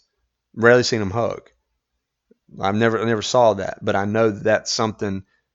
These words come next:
that is supposed to happen in a loving relationship, and I want Jax to see that. And I'm, I, I make it a po-, I don't do gross stuff. I'm just saying, like, you know, just, "Hey, honey," go there and give her a kiss on the cheek.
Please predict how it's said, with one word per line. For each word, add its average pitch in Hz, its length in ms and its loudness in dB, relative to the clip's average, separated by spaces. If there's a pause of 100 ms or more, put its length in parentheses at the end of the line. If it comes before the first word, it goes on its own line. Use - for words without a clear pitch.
(500)
that 101 340 2 (140)
is 110 100 -8
supposed 120 400 0
to 104 60 -2
happen 107 360 0
in 101 120 -4
a 95 80 -4
loving 98 280 -4
relationship, 101 720 -4 (260)
and - 140 -10
I 92 40 -2
want 98 280 -4
Jax 98 340 -4
to 92 80 -10
see 135 220 -4
that. 92 320 -4 (280)
And 95 460 -4
I'm, 98 380 -6 (300)
I, 107 360 0
I 107 200 0 (280)
make 107 220 -4
it 104 80 -2
a 101 60 -2
po-, - 260 -18
I 156 180 0
don't 127 160 2
do 117 80 -2
gross 107 400 0
stuff. 85 480 -6
I'm 107 120 -2
just 101 160 -2
saying, 107 240 0
like, 101 200 -2
you 190 100 -4
know, 147 140 2
just, 160 280 -8 (360)
"Hey, 165 140 4
honey," 143 300 2
go 135 100 0
there 131 100 2
and 123 80 -4
give 123 120 0
her 123 60 -2
a 117 40 -6
kiss 131 240 -2
on 123 60 -10
the 117 40 -10
cheek. 131 340 -4